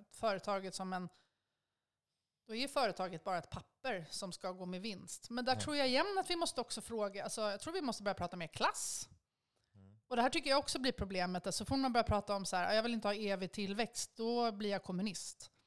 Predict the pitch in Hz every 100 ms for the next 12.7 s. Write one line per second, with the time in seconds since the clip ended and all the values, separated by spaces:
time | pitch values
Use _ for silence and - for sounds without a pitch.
0 | _ - 220 214 214 208 214 196 208 220
1 | 233 - 220 214 208 208 190 - 233 -
2 | - 208 - 262 254 175 156 170 _ _
3 | _ _ - 220 247 247 277 - - 330
4 | 262 175 156 - - - 240 240 247 254
5 | 233 220 151 120 175 120 95 - 101 110
6 | 131 104 92 90 95 95 98 101 87 92
7 | - - 104 117 120 95 90 294 262 185
8 | 87 80 92 120 104 80 98 120 - 131
9 | 98 87 82 - 302 302 302 320 294 277
10 | - 370 277 - 185 - 170 170 185 214
11 | 185 - 202 226 202 175 - - - 117
12 | 202 254 - 285 294 294